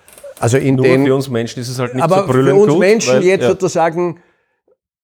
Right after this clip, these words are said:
Speaker 1: und ich glaube jetzt auch nicht, dass die Menschheit ausstirbt, überhaupt nicht. Ich glaube nur, dass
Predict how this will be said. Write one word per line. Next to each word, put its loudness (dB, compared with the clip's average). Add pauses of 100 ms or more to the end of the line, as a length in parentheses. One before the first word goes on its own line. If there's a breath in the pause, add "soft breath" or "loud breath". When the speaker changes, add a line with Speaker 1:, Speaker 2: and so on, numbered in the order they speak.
(160)
Speaker 1:
und -6
ich -2
glaube 0
jetzt -4
auch 0
nicht, -2
dass 0
die -2
Menschheit -2
ausstirbt, -4
überhaupt 0
nicht. -2
Ich -2
glaube -4
nur, -2
dass -6